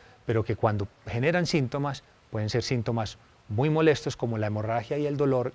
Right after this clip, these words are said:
y la infertilidad, y que de todas maneras no podemos dejar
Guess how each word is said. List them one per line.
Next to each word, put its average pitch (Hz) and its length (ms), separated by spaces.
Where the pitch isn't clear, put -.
y 135 140
la 135 140
infertilidad, 123 600
y 180 160
que 139 180
de 117 140
todas 165 400
maneras 135 460
no 135 400
podemos 143 600
dejar 120 380